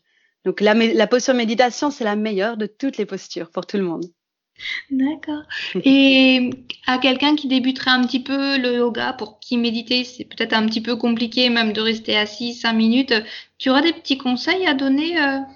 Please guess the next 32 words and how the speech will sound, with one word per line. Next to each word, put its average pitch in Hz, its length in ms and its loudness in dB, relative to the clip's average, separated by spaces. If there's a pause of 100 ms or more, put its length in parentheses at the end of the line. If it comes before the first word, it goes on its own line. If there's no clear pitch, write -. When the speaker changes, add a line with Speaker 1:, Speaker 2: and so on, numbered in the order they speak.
(300)
Speaker 1:
Hmm. 190 260 -2 (400)
Bien 196 100 0
sûr, 254 180 0
donc 226 140 0
déjà, 226 240 2
bah, 240 120 2
le 226 100 2
premier 240 260 -8
conseil, 233 320 -6
c'est 208 140 -12
trouver 247 500 0
un 233 100 -2
professeur 202 480 -8
de 196 60 -8
yoga 190 200 0
à - 20 0
côté 190 240 -6
de - 40 -10
chez - 160 -2
vous 208 220 -4 (640)
<laughs> 359 720 -4
qui 294 140 4
puisse 294 280 0
vous 247 120 -6
recevoir 226 400 -2
en 208 100 0
individuel, 190 760 -2
puisqu'il 214 260 -10
va 202 120 0
vous 202 160 -10
proposer 226 540 -4
des, 196 280 0